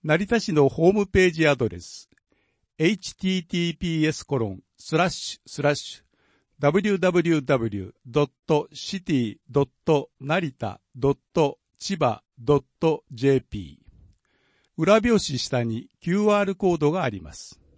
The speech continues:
キューアールコードは株式会社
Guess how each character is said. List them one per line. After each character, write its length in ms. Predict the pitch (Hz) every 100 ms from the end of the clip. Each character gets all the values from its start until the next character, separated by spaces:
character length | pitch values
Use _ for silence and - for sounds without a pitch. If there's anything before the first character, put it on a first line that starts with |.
| _ _ _ _ _
キ 80 | 180
ュ 140 | 202 208
ー 80 |
ア 40 | 214
ー 40 |
ル 100 | 202
コ 200 | 185 196
ー 20 |
ド 160 | 139 117
は 180 | 110 - -
株 260 | 147 165
式 300 | 180 - 180
会 180 | 151 135
社 300 | - 120